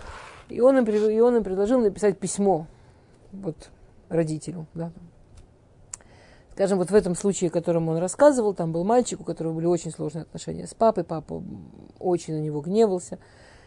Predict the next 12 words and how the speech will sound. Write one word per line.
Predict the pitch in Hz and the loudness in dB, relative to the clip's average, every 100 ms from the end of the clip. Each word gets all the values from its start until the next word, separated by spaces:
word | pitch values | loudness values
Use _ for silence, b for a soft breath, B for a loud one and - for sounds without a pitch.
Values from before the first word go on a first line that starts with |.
| B | B
очень | - 208 - 143 117 113 82 113 180 175 160 | -16 -14 -12 -10 -10 -12 -8 0 0 0 -4
тяжело, | 151 147 147 156 | -4 -4 -2 -2
он, | 165 156 | 0 -2
видимо, | 160 151 151 147 | -2 -2 -2 -2
и | |
когда | - 151 | -2 0
его | 156 143 | 0 -2
воспитывал, | 139 - 151 147 | -6 -6 -4 -4
когда | 147 | -2
ребенок | 151 147 151 147 | -2 -2 -4 -4
был, | 147 151 156 | -6 -4 -4
а, | 147 147 151 160 | -6 -8 -10 -10